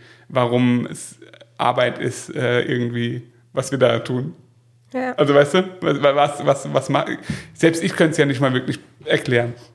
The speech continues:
Speaker 1: Gefühlt bin ich den ganzen Tag irgendwas für die Steuer am machen. <laughs> Das ist eigentlich meine Hauptaufgabe.
Speaker 2: Steuer und E-Mails.
Speaker 1: Steuer und E-Mails, äh, ja. Das ist halt, aber das kann sich halt auch niemand vorstellen. Also wenn jetzt zum Beispiel,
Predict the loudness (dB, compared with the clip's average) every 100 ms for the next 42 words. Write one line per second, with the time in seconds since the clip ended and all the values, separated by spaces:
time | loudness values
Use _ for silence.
0 | -6 0 2 2 2 2 2 2 0 0
1 | 0 2 0 -2 2 6 8 6 4 -2
2 | -2 -14 -18 -4 0 4 4 6 2 0
3 | -8 -20 _ -20 _ -12 -4 -2 0 0
4 | 0 2 2 2 2 -2 -4 -4 -6 -6
5 | -8 -2 4 4 4 0 -6 -6 -6 2
6 | 4 6 4 0 -2 -2 -2 -8 0 2
7 | 4 2 0 -4 -12 -8 -6 -6 -12 -20
8 | _ _ _ -20 -20 _ -10 -8 -2 0
9 | 2 4 2 2 -2 0 2 2 2 0
10 | -2 0 -2 -2 -10 -12 -14 -2 -2 2
11 | 2 0 -2 0 2 2 0 0 0